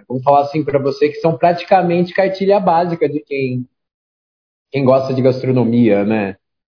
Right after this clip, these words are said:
Eu acho que eu vou falar um aqui que eu acho que é o mais popular, mas também pra mim é o mais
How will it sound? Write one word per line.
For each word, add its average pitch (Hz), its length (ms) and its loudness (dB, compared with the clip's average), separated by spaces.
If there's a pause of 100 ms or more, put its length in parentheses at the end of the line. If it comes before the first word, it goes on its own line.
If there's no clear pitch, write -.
(100)
Eu 135 140 4
acho 156 160 2
que 185 60 2
eu 175 40 2
vou 185 180 2
falar 196 320 2
um 196 180 2
aqui 185 220 -4
que 214 80 -4
eu 208 60 4
acho 208 140 0
que - 80 0
é 214 40 4
o 214 140 2
mais 220 440 0
popular, 208 760 0 (140)
mas 196 220 -2
também 208 320 2
pra 202 160 2
mim 196 200 2
é 202 40 2
o 202 80 2
mais 202 420 0